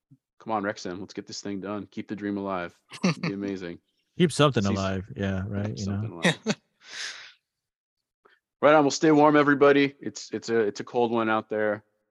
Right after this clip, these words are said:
Speaker 1: but, uh,
Speaker 3: Yes.
Speaker 1: we'll keep, oh, here, here it comes. We'll keep bringing the heat with great football
Speaker 2: Whoa.
Speaker 1: coverage,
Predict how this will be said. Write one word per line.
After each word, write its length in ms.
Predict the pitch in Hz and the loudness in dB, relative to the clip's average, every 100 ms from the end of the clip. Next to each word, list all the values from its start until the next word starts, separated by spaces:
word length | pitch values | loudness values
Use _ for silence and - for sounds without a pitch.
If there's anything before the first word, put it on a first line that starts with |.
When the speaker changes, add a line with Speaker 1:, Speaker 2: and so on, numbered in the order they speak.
| _ _ _ | _ _ _
Speaker 1:
but, 280 | 104 101 - | -4 -4 -2
uh, 540 | 104 98 95 95 92 92 _ _ 123 | 0 2 2 0 -2 -4 _ _ -6
Speaker 3:
Yes. 180 | 107 | -4
Speaker 1:
we'll 120 | 113 110 | -2 -4
keep, 280 | - 120 - | -2 -4 0
oh, 220 | 120 101 | 2 2
here, 320 | 117 117 85 - | 2 0 0 -2
here 160 | 127 | -2
it 60 | 117 | 0
comes. 300 | 127 90 78 - - | 0 -2 -6 -18 -4
We'll 100 | 135 | -4
keep 280 | - 160 127 | 0 0 0
bringing 300 | 127 139 123 | 2 4 2
the 80 | 98 | 0
heat 400 | - - 110 - _ _ _ _ - | -6 -10 -10 -10 _ _ _ _ -8
with 220 | 110 - | -8 -8
great 340 | 151 156 101 - _ | -2 0 0 -4 _
football 360 | 151 - 110 170 | -4 -4 -6 -8
Speaker 2:
Whoa. 60 | |
Speaker 1:
coverage, 540 | 170 - 226 - - | 0 4 4 4 -2